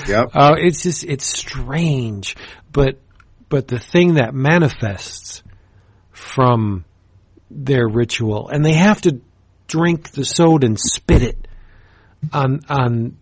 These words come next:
Speaker 2: on the, the redheaded boy, and the thing that emerges from him is this inky creature.
Speaker 1: Johnny Riley effect.
Speaker 2: Yeah, it is very much a Johnny Ryan, but the, uh,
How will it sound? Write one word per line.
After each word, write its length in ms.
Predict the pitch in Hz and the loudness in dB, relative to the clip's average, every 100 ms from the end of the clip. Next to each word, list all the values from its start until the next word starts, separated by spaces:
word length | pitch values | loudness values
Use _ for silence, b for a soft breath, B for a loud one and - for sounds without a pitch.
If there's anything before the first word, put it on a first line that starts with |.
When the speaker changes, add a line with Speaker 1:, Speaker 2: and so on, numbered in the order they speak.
| - | -18
Speaker 2:
on 280 | - 131 120 | -10 -6 -6
the, 120 | 113 107 _ _ _ _ - | -6 -10 _ _ _ _ -8
the 140 | 123 | -6
redheaded 720 | 101 131 151 139 113 104 101 | 0 2 4 2 2 -2 -2
boy, 540 | 170 170 143 123 107 95 B B B | 4 6 6 6 2 -2 B B B
and 160 | 131 120 | -4 -2
the 80 | 117 | 0
thing 240 | 165 160 | 2 4
that 140 | 139 | 4
emerges 500 | 113 120 165 190 135 117 | 2 4 4 4 2 -4
from 200 | 131 117 | -4 -4
him 260 | 120 110 | -2 -2
is 200 | 104 95 | -4 -6
this 220 | 110 98 - - | -8 -8 -10 -2
inky 640 | 156 151 - 120 104 87 b b b b b _ _ _ _ _ _ _ _ _ _ _ _ - | -2 -2 -6 -6 -6 -8 b b b b b _ _ _ _ _ _ _ _ _ _ _ _ -14
creature. 420 | - 165 196 - | -4 0 0 0
Speaker 1:
Johnny 160 | 147 | 0
Riley 640 | 123 107 98 85 82 101 - | 0 2 0 -2 -4 -14 -12
effect. 200 | 85 185 | -10 -10
Speaker 2:
Yeah, 320 | 180 180 220 175 | -8 2 4 4
it 340 | 180 214 214 | 4 0 2
is 240 | 214 202 190 | 2 0 0
very 480 | 180 202 175 147 | 2 6 6 4
much 420 | 127 123 110 - 123 | 2 0 -2 -4 -6
a 60 | |
Johnny 400 | 107 117 110 107 | -2 -2 0 -2
Ryan, 540 | 104 104 101 101 98 - B B B B - | -2 -2 -4 -6 -10 -16 B B B B -2
but 280 | 156 135 - _ _ _ _ _ _ _ | 0 0 -4 _ _ _ _ _ _ _
the, 580 | 160 131 135 139 131 131 | -12 -8 -2 0 2 0
uh, 360 | 123 123 127 | 0 -2 -4